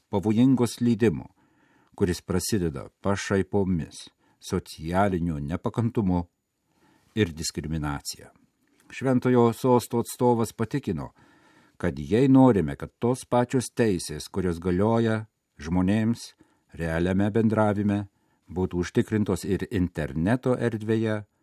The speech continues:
reikia reikalauti, kad ir atitinkamos pareigos bei atsakomybė, kurios yra privalomos žmonėms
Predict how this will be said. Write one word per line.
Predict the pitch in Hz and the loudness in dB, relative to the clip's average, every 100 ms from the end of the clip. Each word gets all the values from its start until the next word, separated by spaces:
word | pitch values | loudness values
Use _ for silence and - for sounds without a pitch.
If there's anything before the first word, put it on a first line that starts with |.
| _ _ _ _ | _ _ _ _
reikia | 90 95 87 90 | 0 2 2 0
reikalauti, | 90 95 90 87 - 85 | 0 0 0 0 -4 -8
kad | 82 | -6
ir | 80 - _ _ | -6 -8 _ _
atitinkamos | 117 - 110 110 107 - 92 80 73 - - | -4 -2 -2 0 0 0 -2 -4 -6 -8 -2
pareigos | 101 78 71 - - - _ _ _ _ | 0 0 -4 -10 -20 -20 _ _ _ _
bei | 95 85 | -4 -2
atsakomybė, | - 95 - 78 82 95 117 95 73 - _ _ _ _ | -2 -6 -6 -8 0 4 4 2 -2 -10 _ _ _ _
kurios | - 87 82 - | -6 -4 -4 -4
yra | 90 | -4
privalomos | - 101 87 95 90 78 67 - - | -4 -2 2 2 2 -4 -10 -14 -16
žmonėms | - - 90 92 98 80 73 - | -12 -4 0 2 2 0 -4 -12